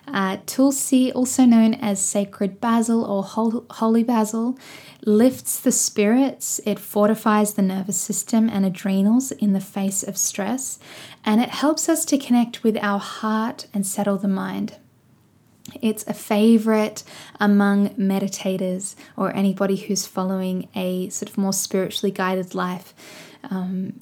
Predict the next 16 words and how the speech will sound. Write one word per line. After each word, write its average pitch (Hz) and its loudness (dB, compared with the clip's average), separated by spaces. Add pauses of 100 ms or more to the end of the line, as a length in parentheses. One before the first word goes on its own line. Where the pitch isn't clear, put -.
(160)
it 196 -4
is, 196 0
comes 202 0
to 220 -2
us - -2
from 196 -4
India, 196 0
and 180 -4
it's - -8
considered 190 -4
very 208 4
sacred 190 0
and 180 -4
holy 185 -2
over 190 -2
there, 185 -6